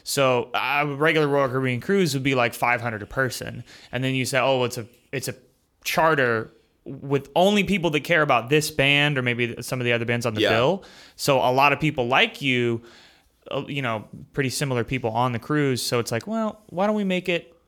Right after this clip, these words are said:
Speaker 1: nine hundred dollars per person?"
Speaker 2: Yeah, I
Speaker 1: And
Speaker 2: can
Speaker 1: then
Speaker 2: see it
Speaker 1: they
Speaker 2: being
Speaker 1: just
Speaker 2: a
Speaker 1: make that
Speaker 2: big
Speaker 1: extra money and, yeah,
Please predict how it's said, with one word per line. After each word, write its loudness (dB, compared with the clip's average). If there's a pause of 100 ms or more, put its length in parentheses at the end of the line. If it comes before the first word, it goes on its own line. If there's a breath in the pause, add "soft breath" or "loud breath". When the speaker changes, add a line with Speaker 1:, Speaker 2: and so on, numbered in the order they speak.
Speaker 1:
nine 2
hundred 0
dollars 2
per -6
person?" -8
Speaker 2:
Yeah, 6
I 6
Speaker 1:
And 6
Speaker 2:
can 2
Speaker 1:
then 4
Speaker 2:
see 0
it 4
Speaker 1:
they 0
Speaker 2:
being 4
Speaker 1:
just 4
Speaker 2:
a 4
Speaker 1:
make -2
that 4
Speaker 2:
big 6
Speaker 1:
extra -2
money 0
and, -4
yeah, 0